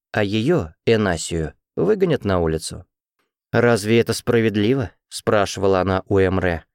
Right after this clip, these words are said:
А Эмре думал, что если всё выйдет наружу, тогда Энасия и отведает справедливости.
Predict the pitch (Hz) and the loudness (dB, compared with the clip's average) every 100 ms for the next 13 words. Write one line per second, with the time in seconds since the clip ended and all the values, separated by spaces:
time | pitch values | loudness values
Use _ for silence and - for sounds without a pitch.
0 | _ _ _ _ _ _ - 110 170 202 | _ _ _ _ _ _ -2 0 2 2
1 | 175 165 170 131 - - 117 120 139 - | 2 4 4 2 0 2 4 4 2 0
2 | 127 139 127 127 127 147 165 180 151 131 | 0 0 2 0 0 0 2 2 2 0
3 | 117 147 139 135 139 - 127 123 135 143 | 2 2 4 4 2 2 2 4 2 0
4 | 95 87 76 80 - - 85 82 80 76 | 0 0 2 -2 -2 -2 -2 0 -2 -2
5 | - 78 | -6 -8